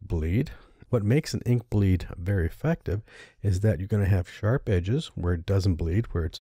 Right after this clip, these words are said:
right on the paper and it's sharp, and then you're gonna have the soft, blurry edges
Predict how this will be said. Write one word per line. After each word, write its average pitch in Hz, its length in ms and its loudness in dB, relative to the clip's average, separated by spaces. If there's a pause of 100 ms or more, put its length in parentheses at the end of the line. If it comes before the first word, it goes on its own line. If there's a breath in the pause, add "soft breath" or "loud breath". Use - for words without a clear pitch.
right 90 160 0
on 104 140 2
the 123 60 2
paper 98 360 0
and 92 80 2
it's 80 80 -4
sharp, 104 400 -2 (300 loud breath)
and 92 80 0
then 92 80 4
you're 104 80 4
gonna 107 160 4
have 104 80 4
the 82 80 -4
soft, - 520 -2 (400)
blurry 98 480 4
edges 78 360 -4